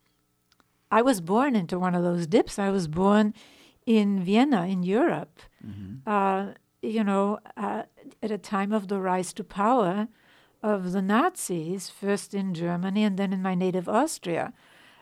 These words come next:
Speaker 1: Uh, so, uh, I mean, I'm, I, I'm very realistic about history.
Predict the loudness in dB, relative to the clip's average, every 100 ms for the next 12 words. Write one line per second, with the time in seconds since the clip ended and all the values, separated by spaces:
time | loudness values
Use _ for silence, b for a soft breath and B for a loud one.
0 | _ -4 0 0 -2 -8 2 6 8 6
1 | 2 b b b _ _ _ -2 -2 0
2 | 0 2 0 0 0 0 2 -2 2 2
3 | 4 4 2 4 4 2 -2 -4 -2 -2
4 | -2 -2 -2 -4 -6 -10 -10 -10 -12